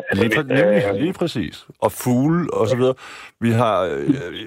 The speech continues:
Speaker 2: i Skandinavien har vi mistet... Jeg så jo sådan en opgørelse, at vi taler om millioner, og er der millioner af fugle. Øhm,
Speaker 1: Ja.
Speaker 2: og det er ikke, fordi de er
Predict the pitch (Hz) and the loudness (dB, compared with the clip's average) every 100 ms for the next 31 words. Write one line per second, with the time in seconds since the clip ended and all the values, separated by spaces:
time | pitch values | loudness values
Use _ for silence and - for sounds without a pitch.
0 | - 131 - 117 117 127 131 139 113 113 | -6 -4 0 2 4 2 2 2 0 0
1 | 117 - 127 113 95 107 - - 127 107 | 0 0 0 2 2 0 -2 -4 -2 0
2 | 95 110 98 - 85 78 73 87 95 - | 0 0 0 2 0 0 -6 -6 -6 -2
3 | 87 - 95 92 98 123 127 110 95 95 | 0 2 0 2 2 0 0 0 2 2
4 | 107 107 98 131 123 113 90 107 87 85 | 0 0 0 0 0 -2 -2 -4 -2 -2
5 | 78 - _ _ _ _ _ _ _ _ | -4 -10 _ _ _ _ _ _ _ _
6 | _ _ _ _ _ _ _ _ _ 82 | _ _ _ _ _ _ _ _ _ 0
7 | 78 76 73 113 110 - - - - - | 0 0 2 2 2 -2 -6 -6 -4 -2
8 | 120 165 139 | 0 2 2